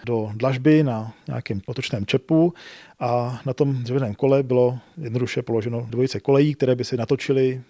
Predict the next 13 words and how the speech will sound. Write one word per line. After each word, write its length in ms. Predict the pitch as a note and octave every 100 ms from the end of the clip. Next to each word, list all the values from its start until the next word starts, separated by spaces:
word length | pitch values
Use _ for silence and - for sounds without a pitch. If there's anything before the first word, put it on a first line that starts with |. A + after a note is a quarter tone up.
| _
zřejmě 300 | A#2+ A#2 A2+
ručně 480 | B2 - C#3 C3+ C3 - - - -
do 100 | A#2+
polohy, 520 | C3+ C3 C3 C3+ B2+ -
kam 260 | B2+ B2
ten 240 | B2+ B2+ B2
vůz 360 | A#2+ C3 - -
chtěl 240 | - B2
mířit. 400 | A#2 A2 F2+ -
A 80 | - D3 B2+
je 60 | B2
zajímavé, 420 | C3+ C#3+ D3+ D3+
že 180 | D3